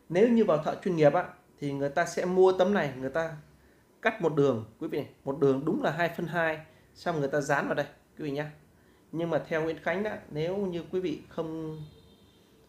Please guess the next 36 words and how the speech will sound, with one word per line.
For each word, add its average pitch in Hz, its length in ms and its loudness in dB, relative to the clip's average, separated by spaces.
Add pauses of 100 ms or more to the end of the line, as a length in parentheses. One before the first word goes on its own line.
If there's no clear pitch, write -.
(140)
không 165 280 -6
có 175 120 -8
cắt - 260 -2
được - 180 -4
cái, 175 120 -4
cái 170 160 -8
đường 139 140 2
này 131 100 -2
này, 117 120 -12 (480)
nó 156 80 -8
khó 185 300 0
khăn 175 180 -4
đó, - 80 -12 (480)
thì 131 140 -6
chúng 180 140 -8
ta 170 200 -4
nên 160 240 -4
mua 156 80 -4
cái 180 120 -8
nẹp 147 280 -4 (120)
quý 160 80 -12
vị 139 100 -8
nhá, 143 140 -8 (140)
cái 175 80 -12
nẹp 143 260 -6
V. 147 40 0 (800)
Ở 151 40 -2
đây 147 160 0
quý 160 80 -2
vị 156 100 -4
này, 127 80 -8 (720)
quý 175 100 0
vị 175 160 2
ra 156 160 2
cái 160 100 -4
tiệm, 160 240 -2